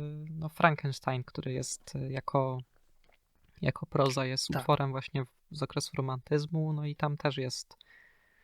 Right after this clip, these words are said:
Speaker 1: może niekoniecznie motyw, nie, no, w sumie motyw zemsty za krzywdy tak naprawdę, chociaż tam potwór był ofiarą, tak właściwie.
Speaker 2: Tak, i, e, właśnie podaję przykład Ptaków, bo to jest taki film, który,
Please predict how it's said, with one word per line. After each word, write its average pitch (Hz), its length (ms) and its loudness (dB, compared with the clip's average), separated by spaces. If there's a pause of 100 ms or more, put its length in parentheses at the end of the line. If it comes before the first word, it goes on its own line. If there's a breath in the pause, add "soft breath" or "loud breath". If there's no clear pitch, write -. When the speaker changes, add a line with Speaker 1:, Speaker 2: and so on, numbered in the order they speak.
(140 soft breath)
Speaker 1:
może 175 260 2
niekoniecznie 185 520 0
motyw, 175 260 -4 (520)
nie, 370 100 10
no, 156 100 6
w - 60 0
sumie 190 220 0
motyw 185 240 0
zemsty 190 300 0
za 180 100 4
krzywdy 127 540 4
tak - 160 -6
naprawdę, 131 520 -2
chociaż 147 220 0
tam 160 280 4 (160)
potwór - 360 6
był 156 180 6
ofiarą, 131 520 8
tak - 160 -4
właściwie. 127 520 -4 (440)
Speaker 2:
Tak, - 300 0 (100)
i, 143 500 -2
e, 147 200 0
właśnie 156 240 0
podaję 156 320 2
przykład - 340 0
Ptaków, 156 400 0
bo 151 100 -2
to 160 80 -2
jest - 120 -4
taki - 180 -4
film, 139 200 -6
który, 143 320 -4